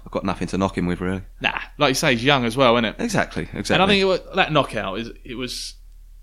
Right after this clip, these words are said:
Speaker 2: pretty brutal. So he needs a bit of time off. You can't just go straight back in the gym like that anyway.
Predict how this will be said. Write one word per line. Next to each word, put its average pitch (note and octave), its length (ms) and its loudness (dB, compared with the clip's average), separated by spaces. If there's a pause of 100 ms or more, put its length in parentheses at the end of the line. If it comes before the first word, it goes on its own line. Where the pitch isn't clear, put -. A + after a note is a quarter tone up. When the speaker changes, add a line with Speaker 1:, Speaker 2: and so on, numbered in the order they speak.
Speaker 2:
pretty D3 200 2
brutal. A2 460 4
So B2+ 320 2
he D3 160 -2
needs D3 220 2
a A#2 40 -4
bit A#2 80 2
of F#2+ 80 -4
time A#2 320 2
off. G#2 160 -4
You B2+ 60 -4
can't C3 240 0
just A#2 180 -4
go A#2 140 2
straight A2 280 -2
back G#2+ 200 -10
in G#2+ 60 -12
the G#2+ 60 -10
gym G#2+ 180 -4
like G#2 180 -4
that G#2+ 160 -4
anyway. B2+ 580 0